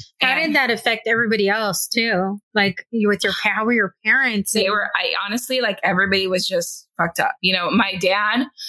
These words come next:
Speaker 2: so my dad, um, I love my dad and I don't think he cares sharing with this 'cause he's pretty open with it, but he had a drug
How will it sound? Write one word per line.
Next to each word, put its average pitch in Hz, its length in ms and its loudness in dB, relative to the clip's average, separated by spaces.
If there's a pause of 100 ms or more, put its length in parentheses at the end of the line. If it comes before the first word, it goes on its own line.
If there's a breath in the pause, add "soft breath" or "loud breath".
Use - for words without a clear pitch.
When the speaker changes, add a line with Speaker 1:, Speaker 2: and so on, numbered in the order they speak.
(160 loud breath)
Speaker 2:
so - 180 0
my 196 160 0
dad, 185 600 0
um, 175 520 0 (1400 loud breath)
I 196 60 2
love 214 180 0
my 240 140 0
dad 196 260 0
and 196 100 2
I 202 60 2
don't 226 140 2
think 202 180 0 (260)
he - 160 0
cares - 280 2
sharing 170 280 2
with 165 120 0
this 190 180 0
'cause - 160 -2
he's 165 160 0
pretty 170 200 -2
open 175 260 0
with 175 120 0
it, 165 120 0
but 160 160 -2 (500 loud breath)
he 226 140 2
had 214 160 0
a 185 60 -2
drug 170 240 2